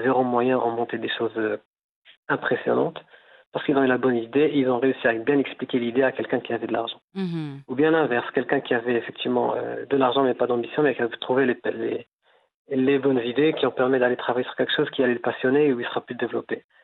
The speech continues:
Speaker 1: Donc, il faut, il faut partir sur son potentiel. Euh, il existe toujours un potentiel, il faut juste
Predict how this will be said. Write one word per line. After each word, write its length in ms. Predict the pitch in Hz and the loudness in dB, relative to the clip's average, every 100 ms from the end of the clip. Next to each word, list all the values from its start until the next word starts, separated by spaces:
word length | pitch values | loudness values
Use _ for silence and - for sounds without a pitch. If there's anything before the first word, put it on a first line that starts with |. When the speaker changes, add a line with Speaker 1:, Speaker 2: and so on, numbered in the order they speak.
| _ _ _ - | _ _ _ 0
Speaker 1:
Donc, 180 | 143 - - | 0 0 -4
il 80 | - | 0
faut, 240 | - 175 | 2 2
il 120 | 147 160 | 2 0
faut 100 | 160 | 2
partir 340 | 160 - 151 - | 0 0 -2 -2
sur 100 | 135 | -4
son 120 | 139 | -4
potentiel. 760 | - 139 127 - 139 165 139 - _ - | -2 -2 -2 0 2 2 0 -6 _ -4
Euh, 320 | 123 123 120 - _ - | -2 -2 -4 -10 _ -2
il 120 | 139 | 0
existe 300 | 131 143 143 | 2 0 0
toujours 260 | 175 160 | 0 4
un 80 | 143 | 2
potentiel, 480 | 127 131 123 120 135 | 2 0 -2 0 0
il 80 | 147 | 0
faut 220 | - 120 | 0 0
juste 180 | 117 | -2